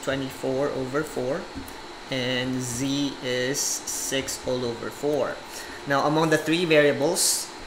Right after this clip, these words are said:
itong x and y, pwede nating mag-, o pwede tayong magkaroon ng, uh, whole number as our exponent, pero ito, magkakaroon tayo ng, um, remainder. So, meron tayo ngayong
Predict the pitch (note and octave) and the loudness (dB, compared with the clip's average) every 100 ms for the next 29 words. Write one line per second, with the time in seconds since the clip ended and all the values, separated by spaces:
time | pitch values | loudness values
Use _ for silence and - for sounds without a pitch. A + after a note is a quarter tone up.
0 | - - - D3+ - - - - D3 C#3 | -14 -12 -4 -4 -4 -12 -8 0 2 2
1 | C#3+ D3 - D#3+ F3 E3 B2 C3 F3+ A3+ | 0 0 0 0 0 2 4 4 2 -2
2 | - - - C3 C3+ C#3 B2+ - C3 B2+ | -4 -4 -2 -2 0 0 -2 -2 -2 0
3 | B2+ A#2+ B2 C3 A#2+ - D3 - C#3 C#3 | -2 -6 -4 -6 -4 0 2 6 4 6
4 | C#3 C#3 C#3 B2 C3+ C3+ C3 B2+ B2+ B2 | 4 4 0 0 0 0 2 2 0 -2
5 | A#2+ A#2 - - D#3+ D#3+ D3 C#3+ C#3 C3 | -2 -4 -4 2 4 4 4 4 4 4
6 | B2 A#2 A#2 A#2 - E3+ D#3 C#3 - - | 2 2 2 0 0 2 2 0 -4 -12
7 | - C#3+ C#3+ F3 - C3 C#3+ C3 B2+ - | 2 6 6 4 4 2 4 4 4 4
8 | C3 C3 B2+ A#2+ A#2+ A2+ A2+ C3+ C3 - | 0 4 4 4 0 -2 -2 -4 -6 -10
9 | - A#2+ A2+ A2 G#2+ - - - - C#3+ | -8 -6 -4 -6 -10 -10 -8 -8 -2 2
10 | D3 C3 A#2+ B2+ G#2+ - - - - - | 4 2 2 0 0 -4 -12 -12 -8 -2
11 | - C3 B2+ C3+ C3+ C#3+ C3 B2+ C3 B2+ | 2 2 4 2 2 0 2 2 2 0
12 | B2 A#2 | -2 -4